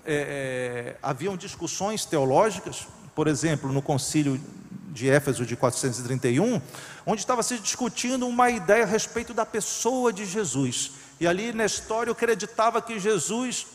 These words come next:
é, é, a-, ao contrário do entendimento de que Jesus era homem e Deus, ele cria de uma maneira somente, não, ele é só Deus.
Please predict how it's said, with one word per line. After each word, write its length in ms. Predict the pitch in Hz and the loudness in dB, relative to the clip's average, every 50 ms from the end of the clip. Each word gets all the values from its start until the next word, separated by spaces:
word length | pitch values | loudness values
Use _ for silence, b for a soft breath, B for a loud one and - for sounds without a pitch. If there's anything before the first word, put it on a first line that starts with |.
| - - - - - _ _ _ _ _ _ - | -20 -20 -20 -20 -20 _ _ _ _ _ _ -10
é, 100 | 202 196 | -6 -6
é, 380 | 180 175 180 180 180 175 156 B B B B B B - - - 175 180 - | -6 -4 -2 -2 -2 -2 -2 B B B B B B -20 -18 -16 -16 -12 -10
a-, 260 | - - - 160 - | -6 -4 -2 0 2
ao 120 | 165 175 175 | 4 4 4
contrário 640 | - - 196 196 165 151 156 196 190 214 233 220 214 | 2 2 0 2 0 0 2 4 6 6 6 4 2
do 100 | 190 185 | 0 -2
entendimento 720 | 185 175 - 196 185 151 165 170 151 165 185 180 - 156 | -2 -2 -4 -4 -4 -4 -4 -2 -2 -2 -2 -4 -4 -6
de 140 | 135 143 147 | -8 -8 -10
que 200 | - - 160 151 | -10 -8 -8 -6
Jesus 400 | 131 160 139 - 156 170 143 135 | -4 -4 -4 -4 -4 -4 -2 -2
era 220 | 156 143 143 135 - | 0 -2 -2 -2 -2
homem 400 | 180 165 175 180 165 156 139 135 170 | -4 -2 -2 -2 -2 -2 -4 -4 -2
e 140 | 170 151 139 | -2 -2 -2
Deus, 500 | 120 160 208 233 220 165 120 - - B B B B B | 0 0 0 2 0 0 -2 -6 -8 B B B B B
ele 200 | - 190 226 226 | -2 -2 -2 -2
cria 280 | - - - 202 226 214 | -4 -8 -8 -6 -6 -6
de 140 | 175 180 233 | -6 -6 -6
uma 140 | 240 240 233 | -6 -4 -4
maneira 420 | 240 247 233 220 226 233 226 220 | -4 -4 -4 -2 -2 -2 -4 -4
somente, 500 | - - 233 220 202 202 202 190 - - | -4 -6 -6 -6 -6 -6 -6 -6 -8 -8
não, 140 | 202 214 220 | -8 -8 -6
ele 80 | 214 | -6
é 60 | 208 190 | -8 -8
só 240 | - - 214 233 | -8 -8 -8 -8
Deus. 480 | 240 - 196 190 190 160 123 - - | -6 -4 -4 -4 -4 -6 -8 -12 -16